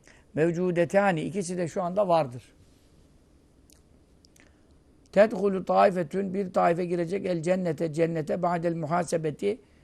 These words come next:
hesabını verdikten sonra, günah sevap hesabı yapıldıktan sonra, "yevmel kıyameti," kıyamet gününde, "ve taifetün," bir taife, "tedhulun nara," cehenneme girecek.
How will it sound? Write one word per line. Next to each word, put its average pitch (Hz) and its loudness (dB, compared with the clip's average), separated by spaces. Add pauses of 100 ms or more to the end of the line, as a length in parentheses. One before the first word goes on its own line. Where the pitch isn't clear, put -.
(140)
hesabını 175 -2 (220)
verdikten 156 -2
sonra, 156 -2 (840)
günah 165 -2
sevap 165 0
hesabı 170 0
yapıldıktan 160 -2
sonra, 160 -4
"yevmel 170 0
kıyameti," 156 -2
kıyamet 156 -4
gününde, 147 -2 (960)
"ve 156 -6 (120)
taifetün," 190 2
bir 190 -2
taife, 180 2
"tedhulun 175 -4
nara," 175 2
cehenneme 165 -2
girecek. 139 -8